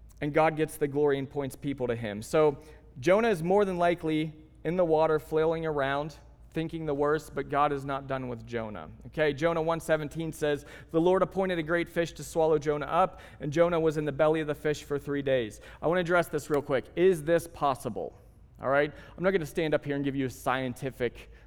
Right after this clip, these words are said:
reason of how this is possible. What, but I would, what I do wanna say is, we live in light of miracles every single day that we overlook, or that we've just gotten so accustomed and used to.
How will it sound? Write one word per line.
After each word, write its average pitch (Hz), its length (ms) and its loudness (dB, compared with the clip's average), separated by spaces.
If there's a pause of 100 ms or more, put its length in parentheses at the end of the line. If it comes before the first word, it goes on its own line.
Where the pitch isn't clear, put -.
reason 135 440 -2
of 120 220 -2 (160)
how 127 280 0
this 135 180 -4
is 131 120 -12
possible. 135 480 0
What, 175 340 0
but 180 140 4
I 180 40 6
would, 180 300 -2
what 160 140 2
I 160 60 2
do 185 180 -2
wanna 170 160 -2
say 147 220 2
is, 131 120 0 (200)
we 175 160 4
live 214 180 6
in 180 80 -2
light 160 180 6
of 143 120 -2
miracles 143 440 -2
every 139 220 0
single 135 280 -4
day 127 180 -2
that 120 100 2
we 123 140 0
overlook, 110 460 -2 (340)
or 147 80 0
that 165 120 6
we've 165 160 2
just 170 200 -2
gotten 170 220 2
so 165 260 0
accustomed 156 560 -4
and 131 140 -4
used 139 360 -2
to. 240 260 -4